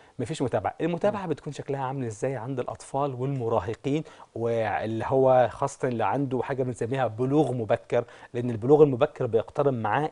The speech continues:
Speaker 1: العدوانية، يبقى جايين الاتنين مع بعض، بلوغ مبكر، عدوانية، مراهقة سلبية، لازم التلاتة يجوا مع بعض يوم كده، كومبو، شكل
Speaker 2: مم،
Speaker 1: كده،
Speaker 2: شكل مع بعض.
Speaker 1: مع بعضيهم كده، يد-، ي-، بيئة مدللة ومدلعة مفرطة، مفيش، آه، آه، قدوة، مفيش شخص حاسم،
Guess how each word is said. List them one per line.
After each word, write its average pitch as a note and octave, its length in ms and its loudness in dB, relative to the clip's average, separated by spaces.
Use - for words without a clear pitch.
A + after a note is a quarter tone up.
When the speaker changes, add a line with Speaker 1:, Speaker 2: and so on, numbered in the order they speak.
Speaker 1:
العدوانية، G#2+ 560 -4
يبقى G#2 180 -10
جايين B2+ 300 -2
الاتنين A#2+ 280 -6
مع G#2 140 2
بعض، F#2+ 240 -4
بلوغ A#2+ 180 -2
مبكر، B2+ 440 0
عدوانية، B2+ 640 0
مراهقة B2+ 340 2
سلبية، G#2+ 380 -8
لازم D3+ 340 8
التلاتة C3 320 0
يجوا A#2+ 180 -2
مع G2+ 140 0
بعض G#2 240 -2
يوم G#2 120 -10
كده، A2+ 220 -4
كومبو، C3 380 4
شكل C#3+ 320 0
Speaker 2:
مم، A2 60 -6
Speaker 1:
كده، A#2+ 200 -4
Speaker 2:
شكل A#2 120 -8
مع G#2+ 160 -4
بعض. F#2+ 160 -8
Speaker 1:
مع B2+ 140 10
بعضيهم C3 460 8
كده، A2+ 220 -4
يد-، B2+ 320 0
ي-، A#2 240 2
بيئة B2 440 2
مدللة B2 580 4
ومدلعة B2 840 6
مفرطة، C3 640 6
مفيش، A#2 440 -6
آه، - 40 0
آه، A2 580 -4
قدوة، C3 380 2
مفيش B2 200 -4
شخص - 260 -10
حاسم، E3 360 -4